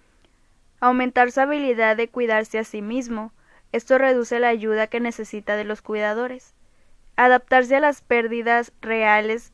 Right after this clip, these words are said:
percibidas y posibles. Reducir la ansiedad y la depresión. Manejar los síntomas del cáncer y su tratamiento.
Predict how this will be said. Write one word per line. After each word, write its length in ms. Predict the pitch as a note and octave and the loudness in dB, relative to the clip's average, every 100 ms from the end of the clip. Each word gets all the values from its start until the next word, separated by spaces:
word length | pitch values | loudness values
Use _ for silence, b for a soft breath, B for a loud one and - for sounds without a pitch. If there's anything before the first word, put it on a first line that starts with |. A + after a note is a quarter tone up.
| _ _ _ - | _ _ _ 0
percibidas 760 | B3 A#3 B3+ B3 A3 G#3+ G#3+ - | 0 0 -4 -2 0 0 -2 -4
y 80 | A3 | -6
posibles. 680 | G#3+ G#3 B3 A#3 A3 _ _ b b b b - | -6 -4 -6 -6 -12 _ _ b b b b -2
Reducir 440 | A3+ A#3 A3+ A3 | 4 4 4 -2
la 100 | G#3+ | -2
ansiedad 580 | A3 - G#3+ G#3+ A3+ B3+ | -2 -4 -4 2 4 2
y 120 | - | 0
la 160 | A#3 A3 | -4 -4
depresión. 640 | G#3 - G#3 - G#3 G#3+ _ b b b | -4 -8 -10 -8 -10 -10 _ b b b
Manejar 400 | - B3+ B3 B3 | -2 0 2 2
los 140 | B3+ C4+ | 2 0
síntomas 500 | C#4+ C#4 D#4 D#4 D4 | -2 -2 0 0 0
del 180 | B3+ A3+ | -4 -2
cáncer 380 | A3+ A#3 B3 | -4 -2 -2
y 80 | C4 | -4
su 100 | B3 | -4
tratamiento. 800 | A3+ G#3+ G#3 G#3 A#3 A#3+ A3 A3 | -6 -6 -6 -6 -6 -6 -8 -14